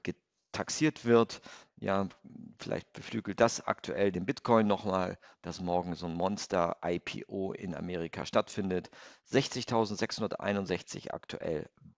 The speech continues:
der Bitcoin, also auch hier auf All-Time-High. Wir bleiben dort und schauen uns dann den Goldpreis dagegen an. Goldpreis ist ruhig,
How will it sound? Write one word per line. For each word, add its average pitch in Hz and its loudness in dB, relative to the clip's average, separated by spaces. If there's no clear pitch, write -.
der 71 0
Bitcoin, 113 2
also - -6
auch - -6
hier 95 -6
auf - -12
All-Time-High. - -2
Wir - -8
bleiben 107 2
dort 98 0
und - -8
schauen 90 -6
uns - -12
dann 101 0
den 87 -4
Goldpreis 110 2
dagegen 147 -4
an. 190 0
Goldpreis 110 0
ist - -14
ruhig, 98 -6